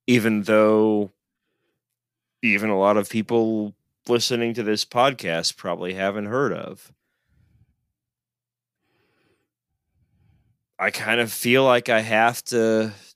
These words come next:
just kind of go with the flow and go where I'm drawn. And so Larry Niven's gonna get my vote.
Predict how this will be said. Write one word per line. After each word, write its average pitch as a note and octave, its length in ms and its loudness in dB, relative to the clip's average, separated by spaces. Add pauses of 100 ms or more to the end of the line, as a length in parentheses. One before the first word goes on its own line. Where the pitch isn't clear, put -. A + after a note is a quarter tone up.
(100)
just - 300 -6
kind A2 260 -6
of G#2 280 -6
go G#2 240 4
with A2+ 220 2
the A2 60 -8
flow G#2 680 -2
and E2+ 340 -18
go G2+ 280 2
where G#2+ 300 4
I'm G2 240 -2
drawn. F#2+ 680 -8
And F2+ 140 -12
so G2+ 380 2
Larry G2+ 440 0
Niven's G#2 440 -2
gonna F2+ 240 -8
get F#2 240 -8
my G2+ 160 -2
vote. G2+ 400 2